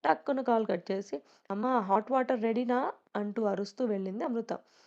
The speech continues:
అసలు భరద్వాజ్ అమృత వాళ్ళ ఊరు ఎందుకు వెళ్ళాడబ్బా?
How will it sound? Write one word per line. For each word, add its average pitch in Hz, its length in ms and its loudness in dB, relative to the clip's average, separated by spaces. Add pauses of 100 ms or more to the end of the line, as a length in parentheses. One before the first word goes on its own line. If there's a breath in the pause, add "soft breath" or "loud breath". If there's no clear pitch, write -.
(300 loud breath)
అసలు 190 260 -2
భరద్వాజ్ 180 520 -6
అమృత 233 300 -4
వాళ్ళ 240 220 0
ఊరు 220 200 -4
ఎందుకు 190 340 -6
వెళ్ళాడబ్బా? 180 580 -4